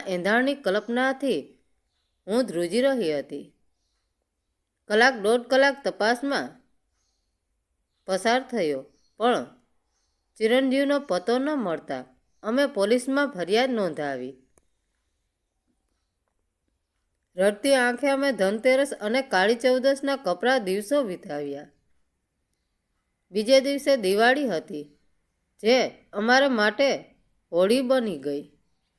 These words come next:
પોલીસ અમને આશ્વાસન આપી ઘેર પાછા ફરવાની સલાહ આપી. ઇન્સ્પેક્ટર બહુ જ ભલા હતા. એમણે કહ્યું,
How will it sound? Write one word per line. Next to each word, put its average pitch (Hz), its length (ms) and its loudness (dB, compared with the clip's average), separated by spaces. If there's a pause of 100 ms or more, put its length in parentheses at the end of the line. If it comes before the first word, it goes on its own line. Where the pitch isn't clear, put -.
(480)
પોલીસ 254 320 0 (160)
અમને 202 600 -2 (200)
આશ્વાસન 226 540 -2 (100)
આપી 190 340 -2
ઘેર 214 340 0
પાછા 196 680 -2 (600)
ફરવાની 233 420 0
સલાહ 202 500 -2
આપી. 165 360 -14 (1700)
ઇન્સ્પેક્ટર 269 640 0
બહુ 220 340 4
જ 196 240 -2 (200)
ભલા 180 300 0
હતા. 147 400 -6 (1300)
એમણે 226 240 -2
કહ્યું, 147 460 -6